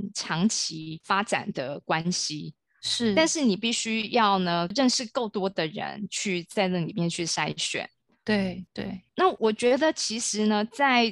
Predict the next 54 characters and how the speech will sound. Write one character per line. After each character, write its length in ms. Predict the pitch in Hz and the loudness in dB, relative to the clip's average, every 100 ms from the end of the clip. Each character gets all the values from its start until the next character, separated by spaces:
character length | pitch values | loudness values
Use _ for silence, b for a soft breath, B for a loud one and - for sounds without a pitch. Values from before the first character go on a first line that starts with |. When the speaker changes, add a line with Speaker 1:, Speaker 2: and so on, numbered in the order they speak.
| - | 0
Speaker 1:
交 220 | 247 247 | 2 2
友 80 | 180 | 2
软 260 | 165 165 | 2 0
体 360 | 196 - 170 165 | -2 -4 -6 -6
上 260 | - 214 202 | 0 2 6
面 340 | 208 185 180 | 6 4 2
呢， 120 | 170 | -2
其 180 | 170 170 | -4 -6
实 20 | 180 | -8
它 280 | 208 240 254 | -2 2 2
就 340 | - 240 220 | 0 -2 -2
是 240 | - 220 196 | -2 -4 -6
一 180 | - 165 - | -6 -10 -4
个 260 | 190 160 - B B B | 0 0 -2 B B B
数 280 | - 302 | -4 -2
量 320 | 240 240 214 196 | 0 2 2 2
够 200 | 226 190 | 0 0
多， 360 | 208 185 185 - _ _ _ - | 0 0 -2 -4 _ _ _ 8
Speaker 2:
嗯。 120 | 220 | 12
Speaker 1:
你 40 | |
能 180 | 214 190 | 12 10
够 300 | 196 240 214 196 | 4 4 4 2
第 180 | 220 | 0
一 40 | 214 | -2
时 280 | - 170 165 | -4 -4 -2
间 380 | 185 185 190 | 2 4 4
呢， 180 | 190 180 | 4 2
先 640 | 202 - 240 247 254 240 | 0 -2 2 2 4 2
在 300 | 226 269 226 | 0 0 2
一 120 | 202 196 | 2 0
个 100 | 180 | -4
比 100 | 156 | 0
较 160 | 214 | 2
多 200 | 214 208 | 2 0
的 120 | 202 180 | 0 -2
数 240 | - 190 | -2 -2
量 200 | 196 175 | 0 0
里 120 | 165 | 0
面 180 | 180 190 | 2 2
去 180 | - 180 - | 0 -10 -10
找 340 | - 98 71 - b b | -4 -4 -4 -12 b b
合 180 | - 175 | -6 -2
适 240 | 165 208 180 | -2 -2 -2
的 80 | |
对 240 | 165 190 156 | 0 -2 -2
象。 300 | - 175 - B B B B | -2 -2 -4 B B B B
可 140 | - | -2
是 180 | 240 381 | 0 2
并 220 | 370 339 | 4 2
不 100 | 254 | 2
是 140 | 220 262 | -2 -2
代 240 | - 262 | 2 2
表 260 | 214 175 160 | 4 2 0
说， 380 | - 202 196 | 0 0 -2